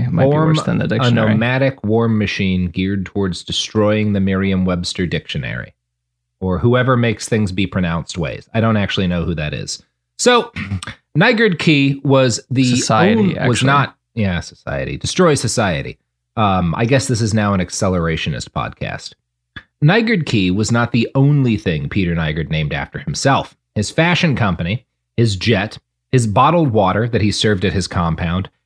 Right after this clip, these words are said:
Speaker 2: and a specific copyrighted shade of electric blue were all named after him.
Speaker 1: <laughs>
Speaker 2: Um, and it's the shade of blue that he wears on himself all the time.
Speaker 1: I wa-, I bet his car is that color.
Speaker 2: Oh, he
Speaker 1: One
Speaker 2: must
Speaker 1: of
Speaker 2: have, I
Speaker 1: his
Speaker 2: mean, I bet a
Speaker 1: many
Speaker 2: lot
Speaker 1: cars.
Speaker 2: of them are. Yeah.
Speaker 1: Yeah.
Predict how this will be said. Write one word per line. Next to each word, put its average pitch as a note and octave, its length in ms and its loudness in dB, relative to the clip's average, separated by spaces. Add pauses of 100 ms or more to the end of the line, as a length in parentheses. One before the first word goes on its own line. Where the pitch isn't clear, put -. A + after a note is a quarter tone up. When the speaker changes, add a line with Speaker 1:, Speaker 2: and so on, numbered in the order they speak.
(100)
Speaker 2:
and D3 120 2
a D3+ 60 4
specific - 680 -2
copyrighted F#3 760 2
shade D3+ 380 2
of D3 100 0
electric A2+ 520 -2
blue F2+ 300 0
were F2 260 -2
all A#2 220 2
named G#2 520 0
after - 400 -6
him. - 200 -6
Speaker 1:
<laughs> - 40 -6 (560)
Speaker 2:
Um, A2+ 720 2
and D#3 140 4
it's E3+ 160 -2
the E3+ 80 4
shade A3+ 280 4
of E3+ 140 2
blue D#3 200 4
that C#3 120 2
he C3+ 80 4
wears B2 320 2
on G#2+ 100 2
himself F#2+ 460 0
all D#2 160 -2
the D#2 80 -4
time. - 380 -6 (160)
Speaker 1:
I C#3 80 2
wa-, D3 120 2
I D3 80 2
bet D#3 120 4
his C3 100 2
car A#2 640 2
is A#2 140 2
that A#2+ 200 0
color. A#2 500 2 (180)
Speaker 2:
Oh, B2 360 4
he C3+ 140 4
Speaker 1:
One C3 160 4
Speaker 2:
must B2 60 2
Speaker 1:
of G#2+ 80 2
Speaker 2:
have, A#2 80 4
I - 20 2
Speaker 1:
his C#3 100 4
Speaker 2:
mean, C3+ 80 2
I C3+ 60 4
bet D3 160 4
a B2+ 80 4
Speaker 1:
many A2+ 160 2
Speaker 2:
lot A#2 180 4
Speaker 1:
cars. G#2 140 0
Speaker 2:
of - 20 -8
them F#2 160 0
are. D2+ 340 -4
Yeah. G#2+ 280 2
Speaker 1:
Yeah. G#2+ 260 0